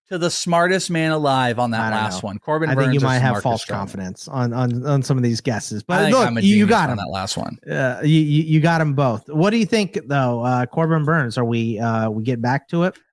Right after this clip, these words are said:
Speaker 1: Yeah, I, I've been, I've been trying to buy back in a little bit. Like,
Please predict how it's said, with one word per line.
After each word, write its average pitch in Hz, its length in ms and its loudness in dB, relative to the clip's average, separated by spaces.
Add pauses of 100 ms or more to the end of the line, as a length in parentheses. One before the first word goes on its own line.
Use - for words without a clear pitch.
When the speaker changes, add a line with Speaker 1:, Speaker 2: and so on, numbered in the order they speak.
Speaker 1:
Yeah, 160 200 2
I, 127 280 0
I've 147 300 0
been, 151 460 4 (160)
I've 143 160 2
been 143 360 2
trying 131 340 0
to 127 100 -2
buy 113 220 0
back 107 300 0
in 104 140 -2
a 101 60 -2
little 101 260 -2
bit. 101 240 -4
Like, 110 220 -2